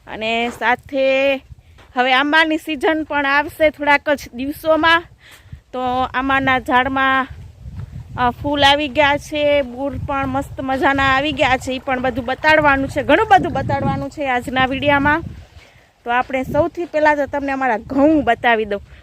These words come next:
મને તમે બધા કોમેન્ટ બોક્સમાં બતાવજો કે તમને અમારા ઘઉં કેવા લાગ્યા. જોવો, આ અમારા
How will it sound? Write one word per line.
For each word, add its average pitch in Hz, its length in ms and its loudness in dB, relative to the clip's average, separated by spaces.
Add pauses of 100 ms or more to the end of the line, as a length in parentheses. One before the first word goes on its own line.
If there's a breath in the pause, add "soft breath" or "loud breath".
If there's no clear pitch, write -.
(120 soft breath)
મને 277 140 -2
તમે 302 260 -2
બધા 320 200 4
કોમેન્ટ 339 340 0
બોક્સમાં 320 460 -2
બતાવજો 330 460 -2
કે 294 120 -6
તમને 269 240 -6
અમારા 247 280 0
ઘઉં 269 360 2
કેવા 220 260 -2
લાગ્યા. 180 360 -6 (4000 soft breath)
જોવો, 277 240 -2
આ 294 360 4
અમારા 285 480 4